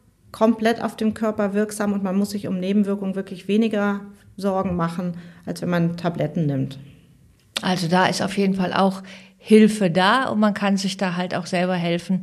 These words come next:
Speaker 2: Es ist auch erleichternd natürlich und auch fürs Wohlgefühl, was ja auch wieder eine große Rolle spielt,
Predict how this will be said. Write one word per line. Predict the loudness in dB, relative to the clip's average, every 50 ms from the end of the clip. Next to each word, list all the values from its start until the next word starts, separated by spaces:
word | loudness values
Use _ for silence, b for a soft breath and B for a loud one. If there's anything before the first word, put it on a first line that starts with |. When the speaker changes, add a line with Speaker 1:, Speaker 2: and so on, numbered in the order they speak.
| -4
Speaker 2:
Es | -8 -10 -8 -6
ist | -4 -4
auch | -4 -2 -2
erleichternd | -2 -2 -2 -2 -2 0 0 0 0 0 -2 -2 0
natürlich | 0 0 0 0 -2 -4 -2 -2
und | 0 0
auch | 0 0
fürs | 0 -4 -2 0 2
Wohlgefühl, | 2 2 2 2 0 0 2 2 2 4 2
was | 2 0 2
ja | 4 4 4
auch | 4 4 4
wieder | 4 4
eine | 4 2 2
große | 0 0 0 2 0 -2
Rolle | 0 0 0 0 0
spielt, | -2 -4 -2 0 0 0 -2 B